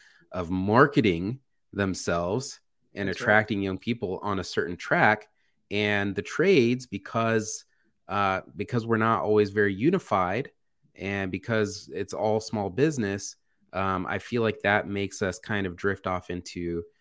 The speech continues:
Speaker 1: um, obscurity when it comes to, you know, developing and growing and, and building a workforce of the next generation of people who are gonna come in and do the trades. So,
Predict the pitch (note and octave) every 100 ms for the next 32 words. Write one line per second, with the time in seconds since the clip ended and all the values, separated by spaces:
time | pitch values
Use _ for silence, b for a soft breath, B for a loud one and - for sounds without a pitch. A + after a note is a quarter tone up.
0 | _ _ - E2+ E2+ E2 D#2+ F#2 - -
1 | A#2+ C#3 F#2+ E2+ F2+ D2+ - F2+ F2 -
2 | F#2+ F2 F2 F2 _ _ _ - _ F2+
3 | F2 E2 E2 E2+ D#2 F#2 G2+ F#2 F#2+ F2+
4 | F#2 F#2 E2 F2 E2+ F2+ F2+ F#2+ F#2+ F2+
5 | E2+ E2+ F2 F2 E2+ E2 _ G2+ G2 F#2
6 | F2 E2 F#2+ A2 - F#2 F2 - F2+ E2+
7 | F2 F2+ - E2+ E2+ F#2+ A2 - E2+ -
8 | E2 E2+ E2+ E2 - F2 E2 E2 D#2+ -
9 | b b b _ F#2+ F2+ E2+ - - A2
10 | D2+ D2+ - _ b b b b b -
11 | A2+ G#2+ -